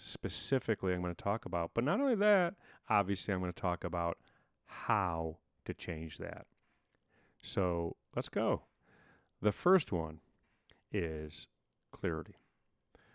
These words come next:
Highly successful people know with absolute clarity what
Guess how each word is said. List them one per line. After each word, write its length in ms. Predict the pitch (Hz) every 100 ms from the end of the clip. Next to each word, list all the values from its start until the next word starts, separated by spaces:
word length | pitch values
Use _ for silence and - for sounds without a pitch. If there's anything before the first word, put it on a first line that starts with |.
| _
Highly 360 | - 95 92 123
successful 640 | - 147 - 120 120 -
people 540 | - 123 101 - 85 - _ _ -
know 480 | 90 90 85 80 - _
with 160 | 95 - -
absolute 880 | 101 107 - - 123 113 113 113 - _
clarity 840 | - - 131 139 143 110 90 80 80 _ _ _ _ _ _ _ _ -
what 180 | 90